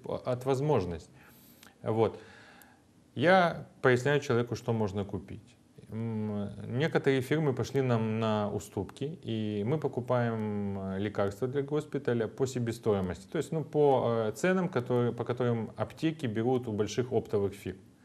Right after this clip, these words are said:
Э, вот, то есть, э, мы удешевляем, э, стоимость лекарств примерно там двадцать пять-тридцать пять процентов. Человек может вместе со мной поехать в аптеку, приобрести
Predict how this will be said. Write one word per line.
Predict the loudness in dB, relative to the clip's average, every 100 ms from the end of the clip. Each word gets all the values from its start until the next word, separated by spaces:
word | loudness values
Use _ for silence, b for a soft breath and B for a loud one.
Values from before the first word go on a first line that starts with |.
| B B B B B -20 -18
Э, | -12 -8 -6
вот, | -2 -2 0
то | -2
есть, | -4 -8 -18 -6
э, | 0 2 2 0
мы | -2 -2 0 0 -4 -4
удешевляем, | -4 -4 0 2 4 4 2 0 -4 -6
э, | -8 -6 -8
стоимость | -6 -2 -2 -2 -4
лекарств | 2 2 2 0
примерно | -2 -2 -2 -2 -2
там | -4 -6 -6 -12 -20 _ _ _ _ -8
двадцать | 2 2 2 -2 -4
пять-тридцать | 0 -2 -2 -6 -4
пять | -2 -2
процентов. | -4 -10 -14 -20 -20 _ -20 _ _ _ _ b b b b b b b b _ _ _ _ _
Человек | 4 8 8
может | 8 6 4
вместе | 2 0 -2
со | -2 0
мной | 2 2
поехать | 2 2 2 0 -2 -4
в | -2
аптеку, | -2 -4 -4 -4 -12 -14 -20 -20 _ _ _ _ _
приобрести | -2 2 2 2 0 -4 -6 -6